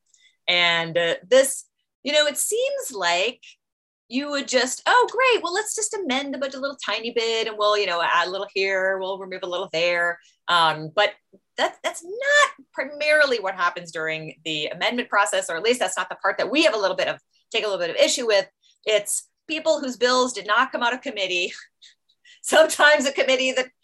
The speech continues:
the majority of the people in that committee co-sponsored the bill, right? But somehow that bill failed out of the committee anyway.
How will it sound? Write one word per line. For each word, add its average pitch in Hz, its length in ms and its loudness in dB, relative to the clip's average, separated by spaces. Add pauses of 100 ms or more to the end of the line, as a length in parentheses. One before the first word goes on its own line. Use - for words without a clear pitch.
(280)
the 247 400 -4
majority 254 400 2
of 247 40 -10
the 254 60 -8
people 247 140 -6
in 233 100 -6
that 233 260 0
committee 214 380 -6
co-sponsored 208 480 0
the - 60 -18
bill, 143 440 2
right? 165 260 0
But 180 140 -18
somehow 214 360 0
that 254 180 -2
bill 262 180 2
failed 277 240 2
out 285 120 4
of 277 60 -6
the 277 80 -8
committee 277 280 -4
anyway. 202 640 2